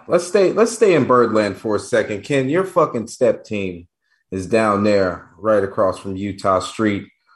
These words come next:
What do you like from Baltimore outside of them winning? You like the best player in franchise history, Austin Hayes, hitting a home run tonight?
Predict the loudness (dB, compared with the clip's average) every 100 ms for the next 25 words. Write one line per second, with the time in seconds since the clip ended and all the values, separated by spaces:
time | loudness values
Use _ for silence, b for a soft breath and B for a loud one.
0 | b _ 0 2 4 4 4 2 -2 0
1 | 4 4 2 -2 0 2 0 0 0 0
2 | -2 -4 -4 -6 -4 -4 -6 -8 -10 -4
3 | 2 4 2 0 0 2 2 0 0 2
4 | 4 2 0 -4 -2 -2 0 0 0 -4
5 | -6 -2 0 2 0 -4 -6 -4 -4 -4
6 | -6 -6 -4 -4 -2 -2 -4 -4 -6 -4
7 | -6